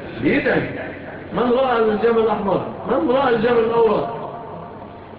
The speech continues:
النبي عليه الصلاة والسلام قال له: "لا وجدت،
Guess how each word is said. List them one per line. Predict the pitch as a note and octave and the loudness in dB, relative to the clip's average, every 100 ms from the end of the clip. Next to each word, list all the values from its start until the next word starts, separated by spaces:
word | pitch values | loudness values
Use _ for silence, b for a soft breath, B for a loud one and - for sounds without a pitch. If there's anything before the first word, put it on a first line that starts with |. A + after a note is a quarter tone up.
| - - - - C#3+ | -18 -18 -16 -8 0
النبي | D3+ D#3 E3+ | 2 2 2
عليه | D3 D#3 | 2 2
الصلاة | C#3 C3+ | 0 -4
والسلام | C3+ C#3+ C#3+ B2+ B2+ - - - - - - - - - - | -2 0 0 -2 -8 -10 -14 -14 -14 -14 -14 -14 -14 -14 -4
قال | D3+ D#3 D3+ | 2 4 4
له: | D3+ D3 | 4 4
"لا | D3 D#3 | 4 2
وجدت، | C#3+ C3 B2+ B2+ - A2+ | 0 -2 -2 -6 -8 -8